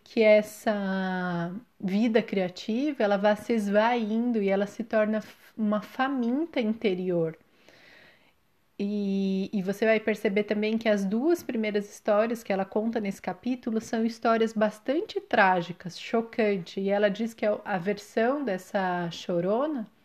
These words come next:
em algumas dessas versões, chega mesmo a ser uma história de terror.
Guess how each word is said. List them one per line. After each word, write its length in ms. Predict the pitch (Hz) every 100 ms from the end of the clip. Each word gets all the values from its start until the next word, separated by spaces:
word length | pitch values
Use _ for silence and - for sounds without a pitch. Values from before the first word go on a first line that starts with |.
| _ _ _ _ _ _ _ _ - _ _ _
em 220 | 202 202
algumas 800 | 190 185 175 196 196 190 185 175
dessas 360 | 196 190 202 190
versões, 400 | 190 - 226 233
chega 200 | - 240
mesmo 300 | 226 233 240
a 20 |
ser 200 | 240 247
uma 120 | 240
história 520 | 240 - 240 226 247 247
de 120 | -
terror. 500 | 285 277 240 180